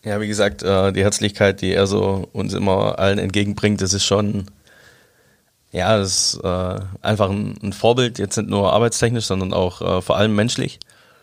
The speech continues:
Und ja, einfach dieses Gefühl, anderen zu vermitteln, dass sie wichtig sind, ja, dass man nicht über jemand anderem steht und so weiter, das, äh, hilft einem dann schon selber auch in, in der eigenen Arbeit.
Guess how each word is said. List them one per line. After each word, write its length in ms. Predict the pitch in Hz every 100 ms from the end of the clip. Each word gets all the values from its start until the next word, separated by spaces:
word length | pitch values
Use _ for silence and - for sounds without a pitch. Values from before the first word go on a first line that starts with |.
| _ _ _ _ _ -
Und 840 | 104 101 98 98 92 - - 107 107 - _ - - _ _ -
ja, 240 | 95 104
einfach 300 | 82 101 104
dieses 420 | 98 98 92 - - -
Gefühl, 400 | 104 - 127 -
anderen 320 | 117 113 113
zu 120 | 110
vermitteln, 400 | 104 107 117 101
dass 140 | 101
sie 140 | 98 95
wichtig 300 | 127 - 113
sind, 280 | 120 127 120
ja, 220 | 98 101
dass 160 | 98 104
man 380 | 95 95 92 98
nicht 200 | 104 -
über 420 | 107 113 113 107 104
jemand 320 | 101 104 101
anderem 320 | 104 104 98
steht 280 | - 98 92
und 140 | 90
so 80 | 92
weiter, 240 | 92 95 87
das, 360 | 92 - - -
äh, 100 | 101
hilft 200 | 104 -
einem 100 | 90
dann 120 | 92
schon 180 | 92 95
selber 300 | 92 95 90
auch 160 | 87 92
in, 260 | 92 95 -
in 180 | 92
der 100 | 90
eigenen 260 | - 92 90
Arbeit. 360 | 90 101 85